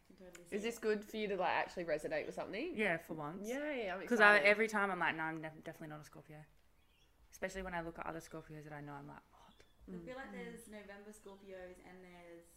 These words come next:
Speaker 1: October. Is that before November?
Speaker 3: I can't remember.
Speaker 1: Yeah,
Speaker 3: Is
Speaker 1: before
Speaker 3: it
Speaker 1: November.
Speaker 3: October?
Speaker 1: And then there's October
Speaker 3: October?
Speaker 1: Scorpios, and I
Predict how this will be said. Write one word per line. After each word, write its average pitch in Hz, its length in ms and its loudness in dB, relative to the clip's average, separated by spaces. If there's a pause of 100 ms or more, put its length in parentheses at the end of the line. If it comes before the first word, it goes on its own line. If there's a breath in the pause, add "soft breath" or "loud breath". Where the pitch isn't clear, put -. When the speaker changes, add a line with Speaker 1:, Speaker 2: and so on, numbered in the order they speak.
(280)
Speaker 1:
October. 202 600 -18
Is 240 80 -18
that 214 140 -16
before 214 280 -20
November? 190 320 -18 (360)
Speaker 3:
I - 40 -20
can't 294 200 -6
remember. 185 300 -6 (180)
Speaker 1:
Yeah, 220 60 -6
Speaker 3:
Is 208 60 -6
Speaker 1:
before - 0 -
Speaker 3:
it - 0 -
Speaker 1:
November. - 160 -2
Speaker 3:
October? 247 240 -2
Speaker 1:
And 302 120 0
then 403 60 0
there's 196 160 -8
October - 220 -10
Speaker 3:
October? 277 240 -2
Speaker 1:
Scorpios, 180 480 -10
and 160 80 -10
I 226 40 -8